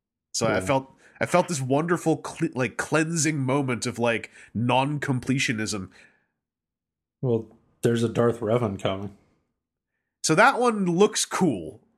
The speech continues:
Speaker 1: and has a helmet and carries lightsabers, and that's, like, my criteria for Star Wars characters. So I'll probably try to get that one.
Speaker 2: <laughs>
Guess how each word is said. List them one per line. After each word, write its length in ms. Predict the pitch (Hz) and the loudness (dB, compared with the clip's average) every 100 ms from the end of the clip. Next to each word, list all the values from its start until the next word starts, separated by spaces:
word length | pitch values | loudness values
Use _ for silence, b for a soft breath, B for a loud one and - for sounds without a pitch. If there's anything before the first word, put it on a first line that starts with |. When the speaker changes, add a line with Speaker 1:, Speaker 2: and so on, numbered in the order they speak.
| _ - | _ 0
Speaker 1:
and 200 | 143 139 | 0 4
has 240 | 156 139 | 2 4
a 40 | |
helmet 440 | 123 147 170 208 - | 0 0 2 2 0
and 140 | 135 | -4
carries 320 | 131 147 139 110 | 0 0 0 0
lightsabers, 540 | 143 147 127 107 101 | 0 0 -2 -2 -2
and 60 | 117 | -2
that's, 160 | 131 | -2
like, 120 | - | -2
my 100 | 127 | -2
criteria 580 | 123 131 - 131 127 107 | -2 -4 -2 -2 0 -2
for 120 | 104 | -4
Star 260 | 110 123 117 | -4 -2 -2
Wars 180 | 107 101 | -4 -6
characters. 500 | 98 85 - 82 - b b b - | -8 -8 -8 -10 -10 b b b -6
So 60 | 95 | -6
I'll 40 | |
probably 380 | - 101 76 82 | -4 -8 -6 -8
try 160 | - - | -8 -10
to 80 | |
get 200 | - - | -12 -12
that 180 | - 50 | -10 -12
one. 960 | - - _ - - 151 202 - 135 | -14 -20 _ -4 2 2 2 0 -4
Speaker 2:
<laughs> 40 | - | -6